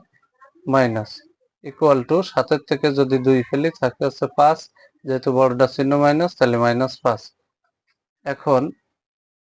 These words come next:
অতএব এই মাইনাস আর এই মাইনাসে কিন্তু উঠে গেল, তাহলে অতএব এক্স সমান পেয়ে গেলাম আমরা ফাইভ। এটা হচ্ছে এক্স এর মান। যদি আমার এই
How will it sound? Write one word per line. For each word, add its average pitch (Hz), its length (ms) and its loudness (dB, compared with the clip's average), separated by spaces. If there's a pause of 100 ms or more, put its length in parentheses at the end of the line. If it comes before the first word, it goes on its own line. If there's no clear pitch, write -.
(720)
অতএব 165 440 4 (440)
এই 139 80 4 (100)
মাইনাস 156 400 4 (220)
আর 139 160 4
এই 131 140 2
মাইনাসে 131 440 2
কিন্তু 151 280 -4
উঠে 151 240 0
গেল, 160 140 2 (140)
তাহলে 123 220 0 (200)
অতএব 135 280 2 (140)
এক্স - 220 -6
সমান 139 220 0 (100)
পেয়ে 123 220 2
গেলাম 120 260 -2
আমরা 127 180 0 (100)
ফাইভ। 143 220 2 (720)
এটা 139 180 2
হচ্ছে 147 300 2
এক্স - 220 -6
এর 127 140 -2
মান। 139 140 4 (200)
যদি 131 200 2 (100)
আমার 131 220 2
এই 117 60 -2